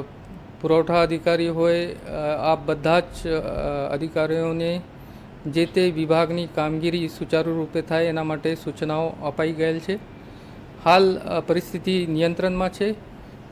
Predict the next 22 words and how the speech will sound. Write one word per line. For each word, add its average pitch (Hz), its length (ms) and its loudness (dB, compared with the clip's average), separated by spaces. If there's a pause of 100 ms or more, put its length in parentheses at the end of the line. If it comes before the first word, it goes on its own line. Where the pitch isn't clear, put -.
જે 175 140 0
સરદાર 170 380 4
સરોવર 180 340 4 (120)
ડેમની, 170 460 0 (220)
આ, 143 460 0 (520)
જે 156 100 0
આવક 156 380 4
અને, 170 300 2
અ, 139 520 -4 (840)
જાવક 156 360 6
છે 185 120 -2
એ 170 500 0 (640)
હવે 165 220 6
almost, 165 580 2
અ, 151 140 -2
સ્ટેબિલાઇઝ 160 500 0 (140)
થઈ 160 140 0
રહી 170 160 -2
છે. 190 200 -6 (640)
કરજણ 170 400 2
ડેમ 180 200 4
પણ 180 380 0